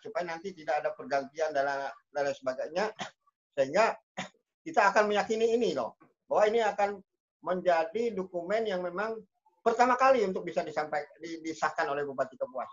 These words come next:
<laughs> Karena kita bisa mau, orang-orang itu berganti dan berganti-ganti, apalagi pindah jabatan dan sebagainya. Nah, coba kita me-, apa, <clears throat> memfokuskan ini adalah pada sumber daya manusianya. Karena sudah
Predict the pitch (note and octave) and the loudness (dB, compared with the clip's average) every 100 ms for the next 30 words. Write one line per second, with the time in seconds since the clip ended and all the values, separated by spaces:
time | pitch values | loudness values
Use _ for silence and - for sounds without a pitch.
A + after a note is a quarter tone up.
0 | - - - - _ - G3+ F#3 G3 G3+ | -16 -14 -14 -14 _ -10 -6 0 0 0
1 | - F#3+ F#3 E3 F#3+ C3 - _ _ - | -4 2 2 4 4 2 -2 _ _ -2
2 | D3+ E3+ F3 G3 F#3+ G3+ D3 D#3 D3+ F#3 | 2 4 4 2 2 0 2 2 2 0
3 | E3 D3 C3+ C#3+ C#3 C#3+ C3 B2+ B2 G#2+ | 0 0 0 0 0 -6 -6 -6 -10 -6
4 | C#3 C#3 - - C3 B2+ B2+ C3+ C#3 B2+ | -4 -4 -8 -10 -10 -4 -2 -2 -4 -6
5 | A#2+ - - A#2+ A2+ A2 - - _ - | -8 -6 -8 -8 -10 -12 -18 -20 _ -6
6 | E3+ E3 D#3+ D#3+ - _ _ _ _ _ | -2 -2 -2 -6 -6 _ _ _ _ _
7 | _ _ _ B2+ C#3 C#3 C#3+ C#3+ C#3+ C#3 | _ _ _ -6 -4 -2 -2 -4 -6 -8
8 | _ _ _ _ _ _ _ _ _ _ | _ _ _ _ _ _ _ _ _ _
9 | - A#2 D#3 D#3 D3 _ - D3 C3+ C3+ | -14 -10 -8 -8 -10 _ -18 -8 -8 -6
10 | E3 - - E3 B2+ D#3+ F#3 C3 C3+ D#3+ | -8 -8 -4 -4 -4 -6 -6 -4 -2 -4
11 | F#3 _ B2+ D3 C3+ B2+ B2+ B2+ B2 B2 | -6 _ -6 -6 -4 -4 -2 -2 -2 -6
12 | A#2 - - A#2 G2 _ _ _ _ _ | -8 -10 -8 -8 -10 _ _ _ _ _
13 | _ _ - C#3+ D3+ - - _ _ _ | _ _ -6 -4 -2 -4 -12 _ _ _
14 | _ _ C3+ B2+ C3+ | _ _ -10 0 0